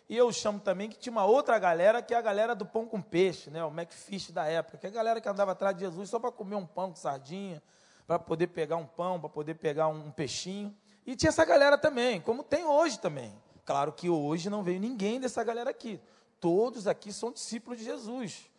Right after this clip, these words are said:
alguns até apóstolos, amém? Olha aí, amém. Então todos aqui são discípulos, seguidores de Jesus,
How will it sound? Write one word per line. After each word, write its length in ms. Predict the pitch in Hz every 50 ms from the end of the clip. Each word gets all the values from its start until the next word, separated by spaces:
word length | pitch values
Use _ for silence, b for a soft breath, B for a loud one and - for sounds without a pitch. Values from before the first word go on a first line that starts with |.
| b b b b
alguns 340 | 175 190 190 190 214 254 220
até 200 | 208 - - -
apóstolos, 640 | - - - - 233 254 254 - - - 160 143
amém? 420 | 175 185 240 302 311 277 196 123 113 - _ _ _ _ _ _ _ _ _ _ _ _ _
Olha 160 | 139 151 165
aí, 160 | 151 123 117 127
amém. 560 | 151 226 285 262 226 220 226 226 196 135 - b b b b b b
Então 260 | 175 156 - 226 233
todos 400 | 208 - 254 277 339 359 233 190
aqui 260 | 247 220 247 - 254
são 240 | - - - 254 247
discípulos, 720 | 214 226 208 - - - - 262 302 - - - 285 202
seguidores 640 | - - 254 233 208 202 170 208 226 220 220 220 196
de 60 | 190
Jesus, 420 | 226 233 220 185 233 294 311 -